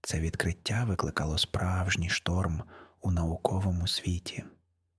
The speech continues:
Першою реакцією було припущення про помилку. Можливо, наші телескопи вловили якийсь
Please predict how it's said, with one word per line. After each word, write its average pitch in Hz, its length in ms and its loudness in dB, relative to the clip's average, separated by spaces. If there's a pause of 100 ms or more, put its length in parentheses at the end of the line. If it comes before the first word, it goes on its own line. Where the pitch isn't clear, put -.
(500)
Першою 85 560 2
реакцією 78 840 -2
було 76 260 0
припущення 85 800 0
про - 180 0
помилку. 107 760 2 (1080)
Можливо, 107 460 2
наші 107 280 4
телескопи 95 680 0
вловили 87 580 2
якийсь 104 580 -2